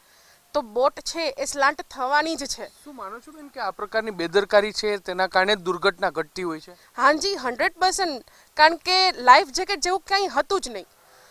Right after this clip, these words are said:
Speaker 1: અને લાઈફ જેકેટ બોટમાં પડ્યા હતા એ ચારથી પાંચ અને અમે હતા almost અઢીસોથી ત્રણસો. અને બોટ અગર જે ઊંધી થાય તો લાઈફ જેકેટ કોઈના હાથમાં ન આવે,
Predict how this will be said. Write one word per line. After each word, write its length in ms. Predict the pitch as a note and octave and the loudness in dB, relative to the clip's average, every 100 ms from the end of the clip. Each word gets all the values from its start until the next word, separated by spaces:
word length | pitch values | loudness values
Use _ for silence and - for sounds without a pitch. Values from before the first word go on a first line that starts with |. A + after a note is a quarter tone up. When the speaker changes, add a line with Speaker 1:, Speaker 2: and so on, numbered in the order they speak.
| _ - | _ 2
Speaker 1:
અને 580 | C4+ D4+ D#4+ D#4+ D#4 B3 - - - | 4 6 6 6 6 4 -4 -20 -16
લાઈફ 300 | A#3 B3 E4+ | 4 6 6
જેકેટ 320 | C4 E4+ F#4 | 2 -2 -2
બોટમાં 440 | C4 C4+ D#4+ E4+ F4+ | 2 2 6 6 8
પડ્યા 340 | E4+ F4 F#4 | 6 6 4
હતા 160 | F4+ F#4+ | 4 2
એ 100 | F#4 | 2
ચારથી 400 | E4+ D#4 - D#4 | 4 4 2 -12
પાંચ 520 | - C4+ A3 - - - _ _ - | 0 2 2 -2 -12 -14 _ _ -4
અને 140 | C#4 | -2
અમે 280 | A3 C4 D#4+ | 0 2 2
હતા 280 | D#4 D4+ E4+ | 2 4 6
almost 500 | D4+ D4 D4+ F#4 - | 6 6 2 -2 0
અઢીસોથી 500 | B3+ C#4+ D#4 D4 E4 | 0 0 -4 -4 -6
ત્રણસો. 600 | - C#4+ C#4 D4 G#3+ F3 - - - - - | -8 2 2 2 -4 -10 -14 -20 -20 -16 -6
અને 180 | - C#4+ | -2 0
બોટ 340 | G#3 C4+ F#4 | 2 2 4
અગર 300 | D#4+ D#4 E4 | 2 4 2
જે 220 | D4 D#4+ | 2 -2
ઊંધી 300 | C#4 C#4 C#4+ | -2 -2 -6
થાય 360 | D4 C#4+ G#3+ - _ - _ - | -4 0 0 -2 _ -20 _ -4
તો 100 | B3+ | 0
લાઈફ 300 | B3+ D4 F4 | 2 2 0
જેકેટ 380 | A3+ D4+ C#4+ E4 | -6 -6 -6 -8
કોઈના 360 | - D#4+ F4+ F4 | -6 -4 2 4
હાથમાં 440 | C#4+ - C#4 C4+ | 4 2 2 2
ન 60 | B3 | 2
આવે, 440 | G3+ F3+ F3+ | -2 -4 -8